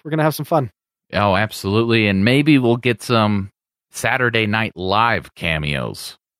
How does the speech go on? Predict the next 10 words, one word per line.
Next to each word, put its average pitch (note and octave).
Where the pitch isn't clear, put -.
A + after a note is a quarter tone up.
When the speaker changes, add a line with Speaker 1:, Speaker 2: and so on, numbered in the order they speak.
Speaker 2:
in D#2+
Speaker 1:
<laughs> -
Who E2
Speaker 2:
Clone A2
Speaker 1:
knows? E2+
Speaker 2:
Wars. -
But C#3
if D#3
we D#3
don't, F3